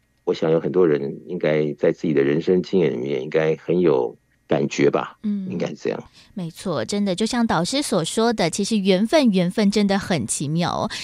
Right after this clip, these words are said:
Speaker 2: 人与人相遇嘛，就是真的是有缘，但是要如何把这个份呢持续的维持下去，其实也真的是还蛮不简单的。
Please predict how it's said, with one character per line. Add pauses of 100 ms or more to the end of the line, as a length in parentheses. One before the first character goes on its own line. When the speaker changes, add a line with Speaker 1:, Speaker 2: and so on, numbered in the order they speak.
(100)
Speaker 2:
人
与
人
相
遇
嘛，
就
是
真
的
是
有
缘，
但
是
要
如
何
把
这
个
份
呢
持
续
的
维
持
下
去，
其
实
也
真
的
是
还
蛮
不
简
单
的。